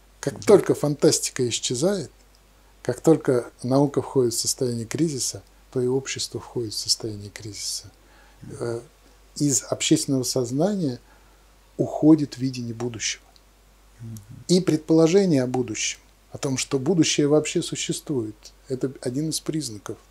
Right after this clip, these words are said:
Speaker 1: того кризиса, в который вступает общество. Мы должны быть к этому внимательны.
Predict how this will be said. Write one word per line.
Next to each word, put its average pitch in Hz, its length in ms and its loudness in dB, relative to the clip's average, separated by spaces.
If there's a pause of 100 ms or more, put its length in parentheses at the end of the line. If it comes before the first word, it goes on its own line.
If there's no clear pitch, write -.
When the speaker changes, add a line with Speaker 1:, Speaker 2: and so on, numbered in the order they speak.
(440)
Speaker 1:
того 127 200 2
кризиса, 156 480 -4
в - 80 -20
который 123 400 -6
вступает 117 500 -10
общество. - 400 -12
Мы 117 120 -8
должны 123 280 -6
быть 120 180 -10
к - 80 -2
этому 117 240 -6
внимательны. 117 600 -6